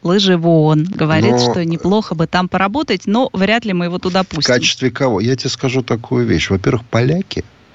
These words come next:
Speaker 2: поляки, они никогда не отступятся от своего желания заполучить украинские земли. Я имею в виду Западную Украину. Никуда этот план не уйдет.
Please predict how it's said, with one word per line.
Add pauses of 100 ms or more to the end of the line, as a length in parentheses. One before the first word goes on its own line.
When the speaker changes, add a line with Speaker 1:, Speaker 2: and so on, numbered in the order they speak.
(260)
Speaker 2:
поляки,
они
никогда
не
отступятся (120)
от
своего
желания
заполучить (360)
украинские
земли.
Я
имею
в
виду
Западную
Украину. (240)
Никуда
этот
план
не
уйдет.